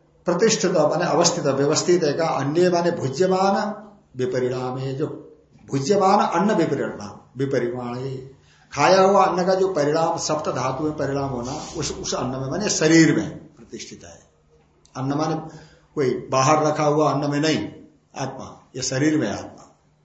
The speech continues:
ये बोलना चाहते। परिणाम है प्रतिदिन, प्रतिदिनम उपचीयमाने अपचीयमाने, प्रतिदिन एक क्षण भी होता है, वृद्धि को भी प्राप्त होता है। जैसा खाद्य पदार्थ मिलेगा, प्रतिदिन इसकी वृद्धि भी हो सकती है, इस अन्न की, ये अन्न,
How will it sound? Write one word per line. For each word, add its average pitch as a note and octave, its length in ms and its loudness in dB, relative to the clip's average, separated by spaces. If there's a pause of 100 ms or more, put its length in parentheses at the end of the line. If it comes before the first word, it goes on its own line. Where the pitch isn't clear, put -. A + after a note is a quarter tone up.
(200)
ये B2 60 -12
बोलना G2+ 240 -8
चाहते। - 400 -18
परिणाम G#2 300 -10
है D#3 160 -8 (380)
प्रतिदिन, G3 440 2 (760)
प्रतिदिनम G3+ 560 4
उपचीयमाने F3 880 2
अपचीयमाने, D#3 720 0
प्रतिदिन A3 540 -2
एक G#3 140 4
क्षण F3 280 -2
भी G#3+ 100 -2
होता F#3+ 300 2
है, G3+ 480 -2
वृद्धि D#3+ 280 4
को F#3+ 100 4
भी F#3+ 120 6
प्राप्त C3 320 -2
होता - 280 -10
है। - 180 -20 (1500)
जैसा C#3 560 -2 (160)
खाद्य D3 280 -2
पदार्थ C#3+ 400 -2
मिलेगा, C3+ 320 -2
प्रतिदिन C3+ 500 -6
इसकी B2 220 -8
वृद्धि B2 300 -6
भी D3 120 -2
हो C#3+ 80 0
सकती D3 320 -6
है, D3+ 60 -4
इस D3 100 -6
अन्न D3 220 -6
की, D#3+ 120 -8
ये B2 520 -8 (120)
अन्न, C3+ 400 -8